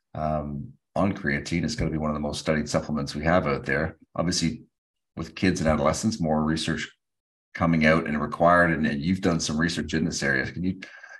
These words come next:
know, walk us through, maybe starting with just the potential benefits for kids and adolescents when it comes to creatine, and then, you know, what we do know in regards to the safety profile?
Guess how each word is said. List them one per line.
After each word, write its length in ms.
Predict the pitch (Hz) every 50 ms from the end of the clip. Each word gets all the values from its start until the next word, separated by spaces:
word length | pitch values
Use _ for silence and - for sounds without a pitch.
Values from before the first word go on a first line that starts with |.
| - -
know, 120 | - 107
walk 260 | 101 104 117 120 120 120
us 140 | 110 -
through, 460 | - - 101 101 101 101 - - - - _ _ _ _ _ _ _ _ _
maybe 200 | - 98 107 113
starting 300 | 101 - - 92 95 101
with 100 | 82 78
just 140 | - - -
the 60 | -
potential 340 | - - 95 92 82 82 80
benefits 800 | 78 80 85 92 90 - - 85 - - - - - - _ _ _ _ _
for 240 | - - - 78 73
kids 300 | - - 92 85 - 76
and 80 | 78
adolescents 440 | 78 73 73 78 73 - - 71 -
when 100 | 71 71
it 80 | 71 -
comes 220 | - 80 80 80
to 80 | - -
creatine, 520 | - - 78 73 73 73 - 76 73 73
and 140 | 71 71 71
then, 320 | 76 78 76 76 73 - - _ _ _ -
you 80 | 80
know, 60 | 82
what 120 | 78 73 -
we 100 | 85 82
do 200 | - 85 82 82
know 340 | 82 78 76 71 - - - - - -
in 120 | 80 78
regards 380 | 76 78 78 78 71 69 - -
to 60 | 80
the 60 | 78
safety 300 | - - 76 71 71 -
profile? 480 | - - 76 - 65 62 62 - -